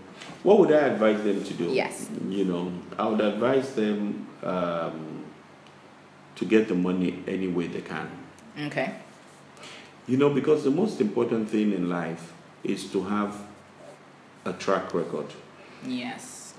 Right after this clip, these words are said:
Speaker 1: They must, a, a, a new entrepreneur, sorry, to, I'm very sorry to say this, borrow, steal, or whatever, you must get it.
Speaker 2: <laughs> You said whatever.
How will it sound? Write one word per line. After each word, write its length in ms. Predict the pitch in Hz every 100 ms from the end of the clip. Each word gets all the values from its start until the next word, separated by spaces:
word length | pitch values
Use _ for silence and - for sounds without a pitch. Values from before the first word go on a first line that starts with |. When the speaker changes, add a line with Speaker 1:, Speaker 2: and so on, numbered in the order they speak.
| -
Speaker 1:
They 220 | 92 110
must, 600 | 107 107 131 127 - - - - -
a, 60 | 110
a, 580 | 107 - 101 101 101
a 40 | 104
new 340 | 107 131 185 -
entrepreneur, 760 | 104 - 95 - 92 98 82 78 - - - - - - - - - - - -
sorry, 400 | - 120 127 113
to, 140 | - - -
I'm 200 | 92 90
very 300 | 101 113 110
sorry 300 | - 101 92
to 120 | 92
say 240 | - 85 82
this, 400 | 80 - - - - - - - - - 90 -
borrow, 500 | 110 120 127 127 131 127 - - -
steal, 760 | - - - 110 110 127 - - - - - - -
or 140 | 95
whatever, 500 | 90 98 92 82 95 - - - - - -
you 80 | 87 82
must 300 | 82 82 - -
get 140 | 95 - -
it. 200 | - -
Speaker 2:
<laughs> 40 |
You 60 | 226
said 320 | - 214 180
whatever. 440 | 165 156 147 131